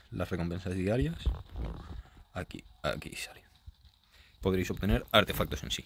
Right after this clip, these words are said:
no la esencia celestial esa. Me imagino que esto lo que harán será que luego con las nuevas actualizaciones,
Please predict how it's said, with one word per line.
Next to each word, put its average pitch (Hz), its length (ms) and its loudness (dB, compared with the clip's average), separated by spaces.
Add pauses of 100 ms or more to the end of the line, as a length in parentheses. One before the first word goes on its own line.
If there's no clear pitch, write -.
(140)
no 80 120 0
la 78 120 4
esencia 71 400 -2
celestial - 460 -8
esa. - 160 -14 (2000)
Me 101 120 6
imagino 95 320 4
que 95 60 2
esto 95 160 2
lo 87 80 2
que 80 60 4
harán 90 160 4
será 87 200 0
que 85 80 2
luego 87 180 4
con 85 100 0
las 78 120 -2
nuevas 87 240 -4
actualizaciones, - 720 -4